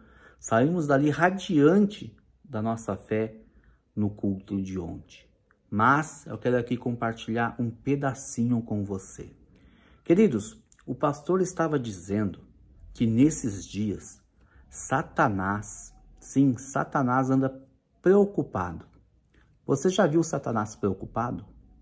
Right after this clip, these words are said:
Então, ele anda preocupado em roubar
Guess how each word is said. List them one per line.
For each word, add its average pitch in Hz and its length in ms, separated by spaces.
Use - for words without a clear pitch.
Então, 127 240
ele 151 120
anda 180 160
preocupado 147 840
em 135 160
roubar 120 960